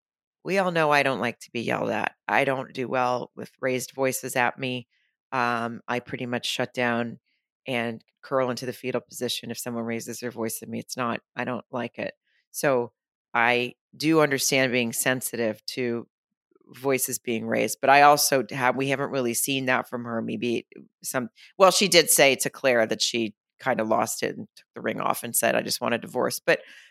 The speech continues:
she's f-, frustrated at this point. And, uh,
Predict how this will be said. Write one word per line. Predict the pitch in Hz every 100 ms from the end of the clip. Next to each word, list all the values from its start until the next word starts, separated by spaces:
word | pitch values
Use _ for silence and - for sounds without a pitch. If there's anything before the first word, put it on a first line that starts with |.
| -
she's | - 302 -
f-, | - -
frustrated | - - 359 - - 185 160 147 135
at | 131
this | 151 -
point. | - 147 139
And, | 175 170 - - - _ _ _ _ _ _ _
uh, | -